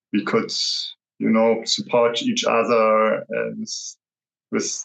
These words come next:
uh, press releases and, and stuff like that. So it's, yeah, and, and then also in other countries, uh, you could do this a-, advocacy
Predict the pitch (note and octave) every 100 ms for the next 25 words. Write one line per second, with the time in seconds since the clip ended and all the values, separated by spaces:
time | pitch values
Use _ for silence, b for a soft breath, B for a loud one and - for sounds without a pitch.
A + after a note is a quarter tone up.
0 | - A2 A2 A2 A2 - A#2+ A2+ A#2+ A2
1 | A2 G#2 A2+ A2+ G#2+ - A2 G#2+ G#2+ G#2
2 | - A2 G#2+ G#2+ G2+ A2+ G#2+ G#2 A2+ G#2+
3 | A2 - - - - _ _ _ _ B2
4 | A#2 G#2 G#2+ A2 G#2 A#2 A2+ A#2 A#2+ A#2+
5 | A2+ A#2 A#2+ C3 G#2 A2 G#2 - G#2+ G#2
6 | - G#2+ G#2+ G#2+ G#2 G#2 G#2+ G#2 - A2+
7 | - G#2+ G2 G#2 - G#2 G#2+ - A2 -
8 | G#2+ - - - G2+ G2+